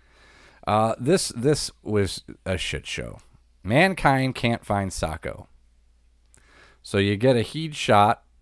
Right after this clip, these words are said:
and I, and I mean actual head shot from Snow to Kurrgan. Mankind takes off his sneaker to get a sock, but he doesn't have a sock on, instead of making the pin. Uh, he's looking everywhere for Socko. He heads to the back, and Snow goes solo. Looks good at first, but the Oddities are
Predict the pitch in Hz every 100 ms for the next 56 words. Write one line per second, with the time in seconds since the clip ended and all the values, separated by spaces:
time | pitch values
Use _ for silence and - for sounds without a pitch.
0 | - 90 87 92 98 98 101 95 90 98
1 | - 92 82 101 87 85 - - 95 85
2 | - - 95 92 87 - - 101 98 90
3 | - 95 80 85 98 _ _ - - -
4 | 107 160 175 156 139 147 139 101 95 147
5 | 185 123 101 92 87 - 107 92 123 -
6 | 104 95 _ - 92 95 90 107 135 -
7 | - 82 - 85 85 98 - _ _ -
8 | - 107 90 92 107 87 82 - 117 92
9 | 104 _ _ - - - 92 98 98 101
10 | 175 123 110 104 95 90 90 101 95 -
11 | 95 87 101 - 90 80 87 92 90 85
12 | - 107 101 101 90 - 98 95 92 92
13 | 90 - 90 82 87 80 80 87 80 85
14 | 80 78 78 80